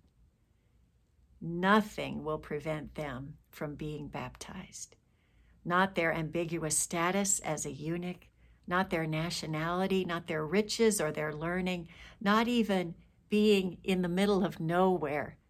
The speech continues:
with a stranger named Philip.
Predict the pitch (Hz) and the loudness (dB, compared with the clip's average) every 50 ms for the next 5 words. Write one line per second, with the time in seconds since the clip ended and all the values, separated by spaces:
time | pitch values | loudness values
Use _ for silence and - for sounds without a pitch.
0 | _ - - 175 170 170 170 160 - - - - - 160 165 165 170 175 165 160 | _ -6 -2 -2 -2 0 0 0 0 0 -2 -4 -4 -4 -4 -4 -4 -4 -4 -6
1 | 156 139 139 139 131 - - 175 160 147 151 147 135 - - - - 143 131 127 | -6 -6 -8 -10 -10 -12 -8 -8 -6 -6 -6 -8 -10 -14 -14 -12 -10 -10 -8 -8
2 | 123 123 - | -10 -12 -14